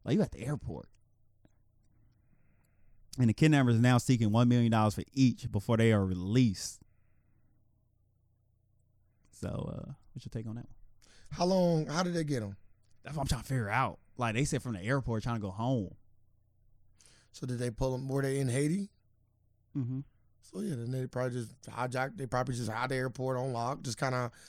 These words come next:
Speaker 2: how they did in
Speaker 1: Right.
Speaker 2: Al-Qaeda, just took a little spot and, like,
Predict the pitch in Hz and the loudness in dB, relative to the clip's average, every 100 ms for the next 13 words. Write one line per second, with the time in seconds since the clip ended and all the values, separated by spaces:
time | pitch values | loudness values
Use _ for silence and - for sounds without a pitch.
0 | - - 139 135 135 127 127 123 165 135 | -8 0 2 2 2 0 0 2 2 0
1 | - 127 120 110 135 123 131 131 131 - | -6 -12 -12 -8 -6 -6 -4 -2 -2 0
2 | 131 151 143 120 113 113 | 0 0 -2 -6 -8 -10